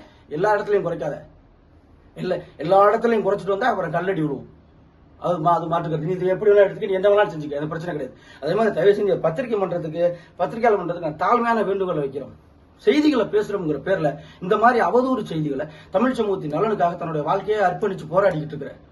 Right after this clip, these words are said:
ம், உனக்கு தெரியாதா? ஸ்டெர்லைட்ல அண்ணன் வேல்முருகன் கைது செய்யப்பட்ட தெரியாதா? இத்தனை தலைவன் எவனுமே கைது செய்யப்படாத போது,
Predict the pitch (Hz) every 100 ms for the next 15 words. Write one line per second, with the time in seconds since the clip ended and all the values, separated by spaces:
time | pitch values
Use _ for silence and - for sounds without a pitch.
0 | - - _ _ _ - 196 269 - 185
1 | 190 208 233 180 262 - - 240 247 226
2 | 196 196 185 226 202 185 202 208 202 175
3 | 170 170 185 185 247 - - - 214 269
4 | 269 247 277 294 233 277 302 311 254 277
5 | 262 240 226 220 214 185 151